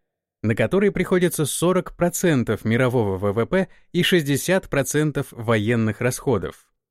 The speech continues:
Название «Большая двойка» не обозначает альянс или форум для принятия решений. Скорее, оно указывает на важность отношений между этими странами,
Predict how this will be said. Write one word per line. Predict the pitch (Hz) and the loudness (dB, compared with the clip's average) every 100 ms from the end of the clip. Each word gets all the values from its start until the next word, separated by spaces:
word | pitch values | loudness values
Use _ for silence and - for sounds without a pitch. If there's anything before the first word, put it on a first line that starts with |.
| _ _ _ _ _ _ | _ _ _ _ _ _
Название | 110 117 135 156 143 | 0 2 2 2 2
«Большая | 120 135 - 143 117 | 2 0 0 0 0
двойка» | 123 202 196 170 | 2 0 0 0
не | 165 | 2
обозначает | 185 175 170 185 - 185 170 - | 2 0 0 0 0 0 0 -2
альянс | 151 120 123 156 160 - | 0 2 2 0 -2 -2
или | 120 | -2
форум | 113 - 143 147 135 | -2 0 2 2 2
для | 117 120 | 2 0
принятия | 123 123 117 120 | 0 0 0 0
решений. | 131 143 151 101 85 76 _ _ _ _ _ - | 0 0 0 0 -2 -8 _ _ _ _ _ -10
Скорее, | - - 117 214 190 | -4 0 2 4 4
оно | 110 127 135 | 2 2 2
указывает | 151 180 151 156 | 2 0 2 0
на | 127 135 120 | 2 2 2
важность | 156 185 175 165 147 | 2 2 2 0 0
отношений | 165 175 - 165 117 | 0 0 0 2 2
между | 101 101 104 | 2 0 -2
этими | 110 110 98 | -2 -2 -2
странами, | - 139 170 170 165 | 0 0 2 2 0